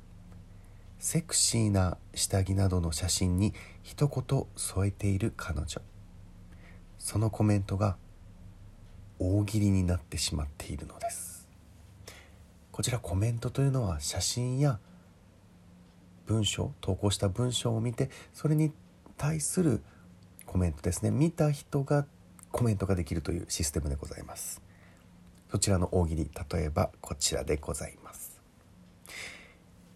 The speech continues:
えー、えいみさんがセクシーな写真を載せて、「どこが弱いの？」これはまあ体のどこが性的に弱いかというコメントに対しまして、こちら。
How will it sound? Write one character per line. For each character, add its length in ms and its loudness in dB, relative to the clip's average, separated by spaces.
え 340 -2
ー、 60 -2
え 20 2
い 160 0
み 140 6
さ 220 4
ん 140 4
が 240 0
セ 160 0
ク 80 -2
シ 180 0
ー 40 2
な 80 2
写 140 -2
真 260 0
を 20 2
載 80 0
せ 140 0
て、 240 0
「ど 160 2
こ 160 2
が 140 4
弱 340 4
い 100 -2
の？」 220 0
こ 100 -6
れ 40 4
は 60 6
ま 100 4
あ 60 0
体 480 0
の 160 0
ど 120 -2
こ 200 0
が 240 4
性 160 2
的 180 0
に 120 6
弱 240 4
い 60 0
か 120 0
と 140 -2
い 180 6
う 140 0
コ 120 2
メ 100 6
ン 60 0
ト 100 0
に 80 0
対 160 -2
し 120 -4
ま 80 0
し 120 -4
て、 140 -4
こ 180 -4
ち 200 -2
ら。 160 -2